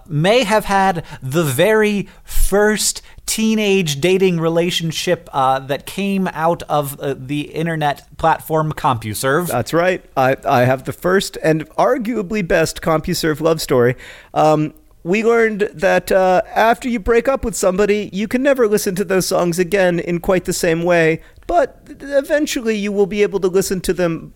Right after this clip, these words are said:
Speaker 2: but you will always still think of that person. I'm sorry, it's terrible news, but that is, has been my experience.
Speaker 1: And we learned that crashing comets into planet Earth is not a good way to increase the amount of fresh water that we have.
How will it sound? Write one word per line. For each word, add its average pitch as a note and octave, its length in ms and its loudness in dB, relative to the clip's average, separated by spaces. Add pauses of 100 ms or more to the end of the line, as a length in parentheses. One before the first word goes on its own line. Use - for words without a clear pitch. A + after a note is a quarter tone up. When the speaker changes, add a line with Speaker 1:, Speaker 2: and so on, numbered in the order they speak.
(180)
Speaker 2:
but A#3 260 -2
you A#3 100 -4
will A3 160 2
always F#3 300 4
still C#3+ 160 0
think C3+ 200 -2
of A2+ 100 -6
that A#2 160 0
person. B2 260 0
I'm E3 140 -2
sorry, A#2 420 0
it's C3 180 -4
terrible C#3 440 0
news, G#2+ 240 0
but - 160 -8
that D3+ 180 2
is, D3 120 0
has D3+ 200 2
been C3 160 -4
my G#2+ 140 0
experience. D#2+ 760 -4
Speaker 1:
And A3+ 280 2
we G3+ 120 2
learned A#3 380 2
that E3+ 180 -6
crashing C4 420 0
comets G3 580 0
into B3+ 420 -4
planet B3 360 0
Earth C#3+ 300 2
is D#3 240 -6
not F3+ 340 0
a G#3+ 80 -2
good G3+ 240 -2
way G3 360 2
to F3+ 200 -4
increase F#3 460 -4
the F3+ 160 -8
amount A#2+ 320 -4
of C3+ 100 -8
fresh G2 300 -6
water D#2+ 300 -12
that E2+ 200 -18
we F#2 100 -14
have. F2 500 -10